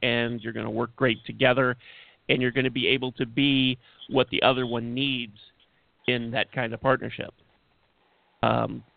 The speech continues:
whether it's a, it's the same role all the time or whether it's back and forth, but I think it's, it's a great, um, I, I think you guys ha-, have a great thing going. Um, the card that, uh, I pulled from the <laughs> Psychic Jukebox deck is the Knight of Wands,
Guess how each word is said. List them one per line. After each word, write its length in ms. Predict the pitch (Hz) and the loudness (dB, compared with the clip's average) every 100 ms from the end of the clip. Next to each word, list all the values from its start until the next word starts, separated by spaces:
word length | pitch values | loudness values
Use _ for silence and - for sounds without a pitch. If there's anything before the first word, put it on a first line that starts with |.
| 123 | -4
whether 300 | 117 117 117 | 0 4 4
it's 160 | 117 - | 4 2
a, 280 | 120 113 107 _ _ _ - - | 2 2 0 _ _ _ -12 0
it's 180 | 135 - - | 0 0 -4
the 100 | 143 - | -4 2
same 260 | 123 123 | 2 4
role 220 | 127 123 | 4 4
all 120 | 117 120 | 4 2
the 160 | 120 | 2
time 320 | 143 139 135 | 2 4 4
or 60 | 120 | 2
whether 220 | 117 110 | 0 0
it's 120 | 113 | -2
back 260 | - 123 117 | 2 2 2
and 160 | 113 110 | -6 0
forth, 260 | 165 127 - - - - - | 2 2 -2 -16 -20 -10 0
but 100 | 120 | 2
I 60 | 120 | 2
think 200 | 127 120 | 0 -2
it's, 120 | 113 - - | -6 -8 -8
it's 200 | 117 - | -6 -8
a 60 | |
great, 400 | 104 - 123 117 - - | -12 -6 -2 -2 -6 -4
um, 340 | - 113 113 110 _ _ _ _ _ _ - | 0 0 -2 -8 _ _ _ _ _ _ -6
I, 60 | - | 0
I 100 | 120 | 0
think 220 | - 120 - | 0 -4 -4
you 80 | |
guys 260 | 113 113 117 - | 2 2 2 -2
ha-, 140 | 117 - | -4 0
have 220 | 123 117 | 2 2
a 40 | |
great 320 | 110 135 120 120 | 0 2 2 0
thing 240 | 120 113 | -4 -2
going. 400 | 117 131 131 117 117 - _ - | 2 2 2 -2 -10 -20 _ -2
Um, 420 | 120 120 113 110 - | 0 0 -2 -6 -8
the 80 | 131 | -10
card 400 | - - 143 160 | -2 2 4 4
that, 320 | 139 117 - | 0 0 0
uh, 300 | 131 113 110 104 _ | 0 2 0 -2 _
I 100 | - | -2
pulled 320 | 117 - 120 113 | 0 0 -2 -2
from 140 | 123 | -6
the 60 | 113 | -4
<laughs> 40 | |
Psychic 340 | - 139 139 131 | -2 -2 0 -4
Jukebox 440 | - 131 - 135 113 - | -4 -6 2 2 2 -2
deck 200 | 127 117 _ - - - | -4 -4 _ -20 -20 -4
is 180 | 123 113 110 | -2 -2 -2
the 80 | |
Knight 260 | 120 123 127 | 0 2 2
of 120 | 120 | 0
Wands, 580 | 107 127 131 117 113 110 | -4 -2 0 -2 -4 -8